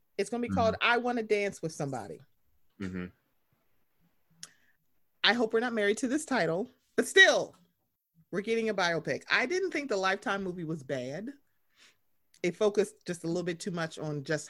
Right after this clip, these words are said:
Speaker 1: her and Bobby.
Speaker 2: The
Speaker 1: But I think that was
Speaker 2: Lifetime
Speaker 1: the
Speaker 2: movie
Speaker 1: point.
Speaker 2: was horrible.
Speaker 1: Yeah. It's like,
Speaker 2: The
Speaker 1: I
Speaker 2: actual di-, documentary, documentary.
Speaker 1: Docu-,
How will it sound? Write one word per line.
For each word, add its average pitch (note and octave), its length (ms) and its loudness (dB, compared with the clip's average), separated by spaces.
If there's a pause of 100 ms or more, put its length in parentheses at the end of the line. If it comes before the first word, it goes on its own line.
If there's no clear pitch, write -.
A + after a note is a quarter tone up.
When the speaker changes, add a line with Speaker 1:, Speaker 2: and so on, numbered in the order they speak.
(140)
Speaker 1:
her E3+ 220 2
and D3 180 -4
Bobby. D3+ 420 -6 (960)
Speaker 2:
The A2 60 2
Speaker 1:
But G#2+ 100 6
I A#2+ 120 10
think E3+ 100 0
that D#3+ 80 -8
was - 0 -
Speaker 2:
Lifetime B2 60 -2
Speaker 1:
the B2 140 -2
Speaker 2:
movie A2 200 2
Speaker 1:
point. G#2+ 80 -2
Speaker 2:
was G#2 160 -8 (180)
horrible. D#2 560 -2 (720)
Speaker 1:
Yeah. - 160 -14 (260)
It's G#3+ 120 -12
like, A3 180 -2
Speaker 2:
The A#3 100 2
Speaker 1:
I B3 140 0
Speaker 2:
actual D3 840 10
di-, G#2+ 440 8 (140)
documentary, F2 1080 2 (100)
documentary. D#2+ 840 -2 (460)
Speaker 1:
Docu-, G4+ 340 10